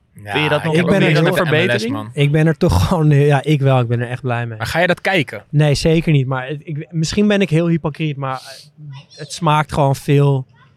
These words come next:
Speaker 3: beter en normaler of zo dan Saudi-Arabië.
Speaker 1: Ja.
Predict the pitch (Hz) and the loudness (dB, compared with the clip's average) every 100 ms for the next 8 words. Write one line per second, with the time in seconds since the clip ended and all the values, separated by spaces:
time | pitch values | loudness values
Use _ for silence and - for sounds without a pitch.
0 | _ 135 131 127 127 123 113 110 _ _ | _ -4 0 2 2 0 -4 -6 _ _
1 | _ - 131 120 123 135 131 120 117 127 | _ -12 -10 -8 -8 -6 -4 -2 0 -2
2 | 120 117 - 123 113 117 117 123 113 117 | -4 -6 -10 -10 -10 -10 -10 -10 -10 -10
3 | 117 110 113 110 110 120 117 120 110 | -10 -10 -12 -16 -14 -4 -2 0 -2